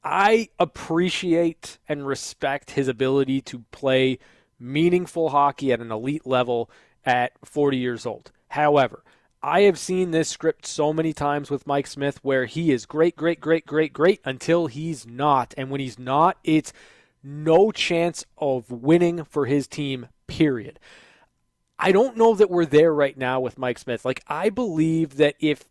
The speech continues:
if the Oilers would have gotten through that period, if, if, you know, you kinda get to a point where Mike Smith is able to settle into the game,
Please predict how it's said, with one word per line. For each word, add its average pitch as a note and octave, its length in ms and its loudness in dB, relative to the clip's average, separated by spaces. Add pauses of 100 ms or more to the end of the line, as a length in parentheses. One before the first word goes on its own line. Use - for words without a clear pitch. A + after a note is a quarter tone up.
if - 220 -4
the C#3+ 180 -2
Oilers G#3+ 460 0
would F#3+ 100 -2
have C#3+ 160 -6
gotten D3+ 380 0
through C#3 320 -8
that C3+ 240 0
period, C#3 340 -2
if, A#2+ 120 -6 (100)
if, - 160 -14 (200)
you C3 120 -16
know, A#2+ 80 -16
you B2 240 -14
kinda F#3 320 -8
get D3+ 280 -6
to D3 140 -8
a C3+ 40 -4
point D3+ 420 -6 (340)
where B2+ 160 -4
Mike C3 300 -2
Smith D3 320 -6
is C3+ 160 -2
able C3 240 0
to A2+ 80 -10
settle C#3+ 420 -4
into C#3 160 -8
the B2 80 -10
game, B2 400 -6